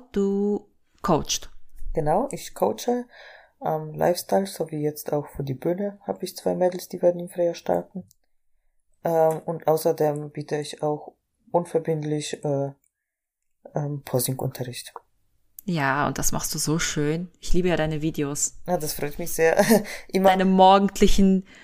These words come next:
Speaker 1: vier Uhr Videos da. <laughs>
Speaker 2: Genau, also wenn morgens verschlafen um vier Uhr Posing klappt, dann, dann auf der Bühne klappt's umso mehr. <laughs>
Speaker 1: Ja,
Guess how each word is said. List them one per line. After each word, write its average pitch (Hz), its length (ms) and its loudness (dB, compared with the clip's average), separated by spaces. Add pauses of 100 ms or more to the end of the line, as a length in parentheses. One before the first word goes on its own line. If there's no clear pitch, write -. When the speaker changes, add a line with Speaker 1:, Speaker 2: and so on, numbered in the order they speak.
(140)
Speaker 1:
vier - 280 6
Uhr 208 220 8
Videos 185 380 6
da. 185 260 6
<laughs> - 180 8
Speaker 2:
Genau, 175 440 8
also 175 340 4
wenn 165 160 4
morgens 208 500 4
verschlafen 190 640 4
um 165 100 -2
vier 180 320 4
Uhr 175 480 6
Posing 180 400 0
klappt, 180 520 2
dann, 160 120 -10
dann 160 260 0
auf 160 160 0
der 156 80 -2
Bühne 147 240 -2
klappt's - 460 -2 (140)
umso 160 260 -4
mehr. 147 300 2
<laughs> - 40 -8 (1900)
Speaker 1:
Ja, 175 280 4